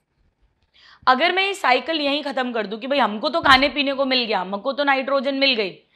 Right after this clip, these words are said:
तो एक दिन ये पूल खत्म हो जाएगा और फिर एक दिन ये पूल खत्म हो जाएगा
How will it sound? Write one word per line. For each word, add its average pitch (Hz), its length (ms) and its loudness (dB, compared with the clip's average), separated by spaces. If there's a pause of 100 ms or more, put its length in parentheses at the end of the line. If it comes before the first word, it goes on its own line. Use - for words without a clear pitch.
(300)
तो - 160 -8
एक 339 320 2
दिन 254 460 -2
ये 269 480 -2
पूल 302 320 -6
खत्म 285 280 -4
हो 285 80 -4
जाएगा 277 480 -2 (420)
और 262 160 4 (140)
फिर 339 160 2 (220)
एक 254 260 2
दिन 294 160 0
ये 233 260 0
पूल 285 300 -4
खत्म 285 280 -4
हो 277 100 -6
जाएगा 277 440 2